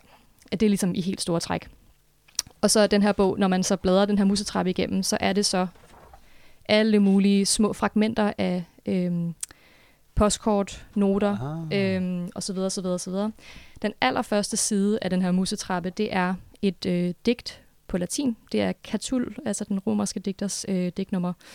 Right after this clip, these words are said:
Speaker 1: hundrede et. Øhm, Anne Carson er, øh, oversætter og underviser i oldgræsk. Øhm, så hun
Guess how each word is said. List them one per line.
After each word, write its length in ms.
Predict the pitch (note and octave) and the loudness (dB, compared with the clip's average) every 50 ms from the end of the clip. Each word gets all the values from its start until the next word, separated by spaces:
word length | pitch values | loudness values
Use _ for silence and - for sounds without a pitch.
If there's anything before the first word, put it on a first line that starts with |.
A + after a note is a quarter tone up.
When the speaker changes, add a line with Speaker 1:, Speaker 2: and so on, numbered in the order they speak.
| - - - _ | -20 -20 -12 _
Speaker 1:
hundrede 300 | - B3+ B3+ C4+ C#4+ C#4+ - | 0 0 2 2 0 -2 -4
et. 260 | C#4 C#4+ - - - _ _ - - _ | -6 -8 -8 -12 -16 _ _ -20 -6 _
Øhm, 500 | A3 G#3+ G#3 G3+ G3 F#3+ F#3+ F#3 F#3 F#3 - _ - - - - - _ _ _ _ _ _ _ _ _ _ _ _ | 0 2 2 2 2 2 2 0 0 -2 -6 _ -18 -20 -20 -20 -20 _ _ _ _ _ _ _ _ _ _ _ _
Anne 120 | - G3 G3+ | -2 0 2
Carson 260 | G3+ F#3+ - G#3 G3+ | 0 0 0 0 -2
er, 240 | - F#3+ F#3+ F#3+ G3 - - - | -2 -2 -2 -2 -4 -6 -6 -6
øh, 120 | G3+ F#3+ F#3+ | -6 -4 -4
oversætter 420 | - G3 G#3 A3 G#3+ - A3 G#3+ G#3 - - _ | -2 -2 -2 -2 -4 -6 -8 -8 -10 -12 -8 _
og 380 | G3+ G3 F#3 F#3 F3+ F3+ - - - | -4 -2 0 0 -2 -2 -4 -8 -8
underviser 440 | - - G3+ G3+ G3 G3+ G3+ - G3 | -4 0 0 0 0 0 -4 -4 -4
i 240 | G3 G3 F#3 F#3 F#3+ | -4 -2 -2 -2 -2
oldgræsk. 460 | - F#3 F#3 - G3+ F#3+ - - - - - | -2 -4 -4 -4 -6 -8 -8 -10 -10 -6 -4
Øhm, 400 | G3+ G3 F#3+ F#3 F3+ F3+ F3+ - | -2 0 0 2 0 0 0 -2
så 140 | - G#3+ | -2 -2
hun 280 | G3+ F#3+ A#3+ A#3+ B3 A#3+ | 0 2 4 4 2 2